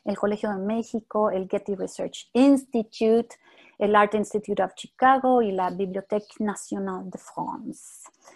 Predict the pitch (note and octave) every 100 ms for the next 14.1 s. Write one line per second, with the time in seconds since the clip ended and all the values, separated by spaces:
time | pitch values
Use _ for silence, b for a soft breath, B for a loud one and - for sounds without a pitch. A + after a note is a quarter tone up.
0 | b b - G#3+ G#3 - _ _ A3+ A3
1 | G#3+ G#3 - _ - - _ - G#3+ A#3
2 | A#3+ A3+ A#3 B3+ B3+ B3+ A#3+ A3 A3+ A3
3 | B3 A#3 A#3+ A#3+ A3 A3 A#3 A3 G#3 G#3
4 | G#3 G#3+ G3+ G3+ G#3 G#3+ G#3 _ _ _
5 | - G3 F#3+ - A3+ A3 A3 G#3 G#3 A3+
6 | A3 G#3+ A3 G#3 G3+ G3 A3 G#3+ B3+ C#4
7 | b b b - B3 A#3+ A#3 B3 - _
8 | B3+ - G#3+ A3+ A#3 B3+ B3+ G#3+ G3 F#3+
9 | A3 A3 - - G#3 F#3+ - G3+ A#3 A#3
10 | - - G#3+ A#3+ A3 B3 B3 B3 B3 B3+
11 | B3 - G3+ - G3+ F#3+ F3+ G#3 - B3
12 | A#3+ - - C#4 C4 - C#4 C4 - -
13 | G#3 - _ B3 B3+ B3 B3+ C4 B3 C4